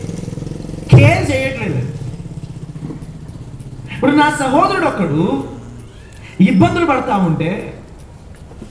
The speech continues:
అవస్థలు పడతా ఉంటే, నానా అగచాట్లు పడతా ఉంటే, మరి నేను care చేయాలి కదా. Care చేయాలంటే ఎలా చేయాలి? నాతో, నాకున్న దాంట్లో నుంచి అతనికి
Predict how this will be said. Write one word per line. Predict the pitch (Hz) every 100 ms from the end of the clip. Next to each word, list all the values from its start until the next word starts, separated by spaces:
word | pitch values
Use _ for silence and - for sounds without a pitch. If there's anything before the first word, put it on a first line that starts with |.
| -
అవస్థలు | 226 311 - 359
పడతా | 320 262 254 214
ఉంటే, | 165 156 - - - - - - - - -
నానా | 240 302
అగచాట్లు | 440 311 339 339 339
పడతా | 330 269 262
ఉంటే, | 233 180 185 202 - - - - - - - - - -
మరి | 208 247
నేను | 262
care | 254 - 285 339 339
చేయాలి | 330 330 320
కదా. | 320 - - - - - - - - -
Care | 269 320 381
చేయాలంటే | 339 330 330
ఎలా | 311
చేయాలి? | 320 330 320 320 311 311 294 - -
నాతో, | 220 254 311 339 320
నాకున్న | 269 285 294 330
దాంట్లో | 339 330 339
నుంచి | 330 311
అతనికి | 320 330 349 415 415 -